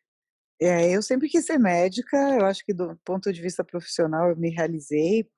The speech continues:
plenamente, eu não, me sinto completamente feliz na minha profissão, mas eu me imponho alguns desafios agora, nessa, nessa meia-idade, na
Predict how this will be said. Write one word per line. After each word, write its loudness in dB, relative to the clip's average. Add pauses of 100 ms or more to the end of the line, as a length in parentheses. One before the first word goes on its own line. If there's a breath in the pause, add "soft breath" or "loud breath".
(120)
plenamente, -2
eu -4
não, -6 (720 loud breath)
me -4
sinto 0
completamente -2
feliz 0
na 0
minha -2
profissão, -4
mas 0
eu 2
me 4
imponho -2
alguns -2
desafios -6 (640 loud breath)
agora, -2
nessa, -2
nessa -4
meia-idade, 0
na -8